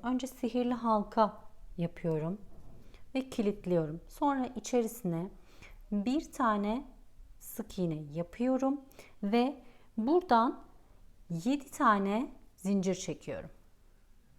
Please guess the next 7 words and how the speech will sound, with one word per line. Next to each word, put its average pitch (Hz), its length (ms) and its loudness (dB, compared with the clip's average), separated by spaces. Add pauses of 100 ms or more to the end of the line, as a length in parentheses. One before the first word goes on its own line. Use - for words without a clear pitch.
(140)
Üç, - 440 -10 (100)
dört, 165 440 -6 (200)
beş, 165 460 -6 (220)
altı, 196 540 -4 (500)
yedi. 185 360 0 (320)
Yedi 269 300 0
tane 202 500 4